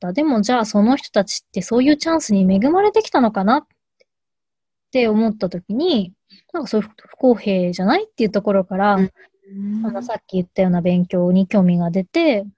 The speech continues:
Speaker 1: まあ、その延長線上にいろんなこと経験して、今この仕事に至って、それがすごい良かったなと思ってるので。
Speaker 2: うん。
Speaker 1: なので、ぜひ、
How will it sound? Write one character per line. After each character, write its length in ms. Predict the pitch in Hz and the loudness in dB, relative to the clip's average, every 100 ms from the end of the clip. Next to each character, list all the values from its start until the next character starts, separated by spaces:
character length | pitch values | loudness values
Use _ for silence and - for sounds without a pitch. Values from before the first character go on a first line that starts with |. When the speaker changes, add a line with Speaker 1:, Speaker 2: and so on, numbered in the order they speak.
| - | -8
Speaker 1:
ま 180 | 220 185 | -4 -4
あ、 60 | 175 | -4
そ 200 | 226 208 | 0 2
の 320 | 196 190 196 _ - | 4 2 -2 _ -4
延 180 | 208 185 | 0 0
長 220 | - 185 | 0 -2
線 260 | 180 190 185 | 2 2 4
上 160 | 185 | 2
に 220 | 196 349 _ _ _ _ - | 2 -2 _ _ _ _ -4
い 100 | 214 | 2
ろ 140 | 190 | 4
ん 20 | |
な 80 | 180 | 2
こ 140 | 180 180 | 0 -6
と 100 | 180 | -6
経 180 | 190 | -6
験 220 | 180 196 214 | -2 -2 -2
し 80 | |
て、 120 | 330 294 | 0 0
今 200 | 196 175 | 0 0
こ 140 | 180 | -4
の 100 | 170 | -4
仕 140 | - | -4
事 240 | 175 175 175 | -8 -6 -2
に 300 | 170 170 180 | -2 -2 -4
至 200 | 190 180 | -4 -4
っ 80 | 165 _ - | -8 _ -6
て、 140 | 185 | -4
そ 120 | 254 | -2
れ 60 | 240 | -2
が 100 | 233 | -2
す 100 | 247 | 0
ご 100 | 233 | 2
い 40 | |
良 100 | 208 | 0
か 120 | 208 | -2
っ 60 | 190 | -6
た 120 | 185 | -2
な 220 | 180 190 | 0 0
と 120 | - 180 | -2 -2
思 160 | 180 | 0
っ 40 | 180 | -2
て 140 | 185 | -6
る 80 | 175 | -6
の 140 | 180 | -4
で。 320 | 196 285 240 214 _ _ - | 0 0 0 -8 _ _ -4
Speaker 2:
う 60 | |
ん。 560 | 185 190 202 208 190 170 _ - | 0 2 2 0 -2 -6 _ -10
Speaker 1:
な 80 | 247 | -6
の 100 | 196 | -2
で、 240 | 190 190 - _ - | -2 -2 -6 _ -4
ぜ 140 | 240 | -4
ひ、 120 | 220 | -2